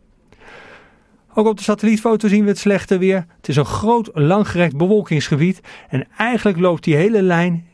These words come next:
van buien vanuit de Balkan en dan helemaal onze kant op. Het is een langgerekt gebied en we zijn daar voorlopig dus ook niet vanaf. Zien we ook terug in de modelvelden. Vanochtend lag er nog een, een zwak hoogdrukgebied boven Denemarken, maar lage lu-,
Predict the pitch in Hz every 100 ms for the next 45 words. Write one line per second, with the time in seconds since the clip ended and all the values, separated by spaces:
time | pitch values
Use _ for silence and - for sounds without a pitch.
0 | _ - - 156 143 147 143 139 - -
1 | _ - 143 139 139 175 - 147 120 147
2 | 240 226 180 170 165 156 120 117 120 233
3 | 233 190 170 147 131 143 127 123 107 -
4 | 135 147 151 233 226 190 170 165 - 131
5 | 165 170 - - - - 127 123 123 110
6 | - 127 127 117 117 117 113 120 - 135
7 | 127 - _ _ - - - - 214 220
8 | - 214 196 202 185 180 214 214 226 220
9 | 254 247 _ - 240 240 208 196 - 180
10 | 160 160 156 151 - 208 - 190 208 165
11 | 165 - 135 120 131 120 117 139 190 190
12 | 170 160 - 170 - - - 120 147 220
13 | 226 180 160